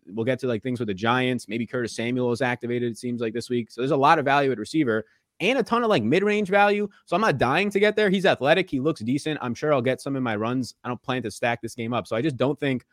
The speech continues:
I'm gonna be as high on him this week with so much value on the slate and those other receivers maybe coming back. Like,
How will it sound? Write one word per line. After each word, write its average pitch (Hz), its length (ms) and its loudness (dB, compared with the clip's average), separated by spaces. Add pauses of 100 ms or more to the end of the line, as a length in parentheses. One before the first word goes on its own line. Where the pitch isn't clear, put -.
(200)
I'm 123 100 2
gonna 139 80 4
be 131 100 6
as 117 140 4
high 113 460 0
on 107 200 -2
him 180 240 0
this 185 180 -2
week 196 180 -6
with 123 180 -2 (100)
so - 180 -4
much 127 140 -2
value 113 280 4
on 107 80 -4
the 101 60 -4
slate 107 340 0
and 131 220 0
those 120 180 -2
other 123 160 0
receivers 110 320 -2
maybe 110 180 0
coming 107 180 -4
back. 101 200 2
Like, 95 160 -2